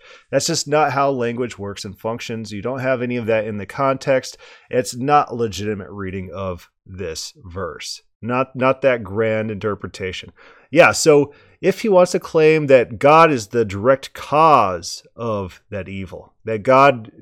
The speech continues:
directly made all the evil things happen to Joseph, all the bad things, a-, anything that we would consider sin, all of that is caused by God. Again, that still doesn't prove his position that God causes all things everywhere. God controls all things everywhere.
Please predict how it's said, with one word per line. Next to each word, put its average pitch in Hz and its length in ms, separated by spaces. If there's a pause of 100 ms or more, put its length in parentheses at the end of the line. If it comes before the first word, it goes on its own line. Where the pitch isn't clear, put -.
directly 156 540
made 123 280
all 123 180
the 131 100
evil 127 260
things 123 320
happen 107 580
to 110 360 (380)
Joseph, 110 540
all 113 220
the 135 80
bad 123 380
things, 107 340
a-, 107 60
anything 135 500
that 110 160
we 123 140
would 131 140
consider 127 420
sin, 107 320
all 123 260
of 135 80
that 139 180
is 117 120
caused 160 420
by 143 180
God. 120 320 (420)
Again, 135 380
that 92 180
still 165 280
doesn't 135 380
prove 110 340
his 101 200
position 101 480
that 92 220
God 107 320
causes 98 500
all 110 260
things 113 580
everywhere. 92 600
God 110 240
controls 110 520
all 110 180
things 110 360
everywhere. 101 540